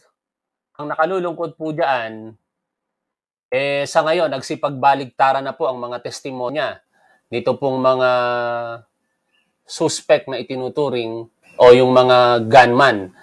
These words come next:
partikular dito po kay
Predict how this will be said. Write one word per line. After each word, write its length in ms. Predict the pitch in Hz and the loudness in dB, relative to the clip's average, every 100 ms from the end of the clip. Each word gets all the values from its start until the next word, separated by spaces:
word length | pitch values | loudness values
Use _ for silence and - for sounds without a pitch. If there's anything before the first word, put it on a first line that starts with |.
| - _ _ _ _ | -20 _ _ _ _
partikular 720 | 120 113 135 131 139 131 127 120 _ _ _ | -2 -2 -2 2 8 8 8 2 _ _ _
dito 400 | 117 131 131 113 | -8 -6 -6 -6
po 160 | 123 | -8
kay 480 | 104 117 113 113 117 | -2 0 0 -2 -6